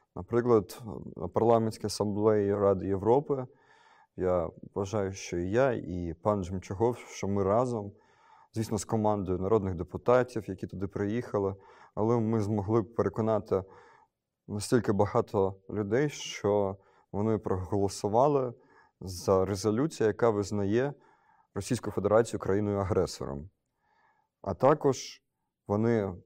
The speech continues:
зрозуміли, що не може бути ніяких виборів на окупованій території Східної України, допоки ця територія не повернеться під контроль української сторони.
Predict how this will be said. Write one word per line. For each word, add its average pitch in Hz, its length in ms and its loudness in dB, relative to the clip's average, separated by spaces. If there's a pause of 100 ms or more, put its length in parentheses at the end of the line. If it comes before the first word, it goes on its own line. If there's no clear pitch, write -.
(400)
зрозуміли, 113 840 2
що - 260 -2
не 117 100 2
може 98 560 0 (720)
бути 107 480 2
ніяких 101 680 -2 (360)
виборів 98 480 2
на 95 400 0 (1160)
окупованій 101 840 4 (200)
території 95 760 2 (380)
Східної 95 720 -4
України, 135 680 -4 (380)
допоки 120 460 2
ця 107 240 -2
територія 107 500 0
не 98 100 -2
повернеться 107 680 -2
під 90 160 -10
контроль 92 480 -4 (460)
української 98 640 -4
сторони. 87 520 -6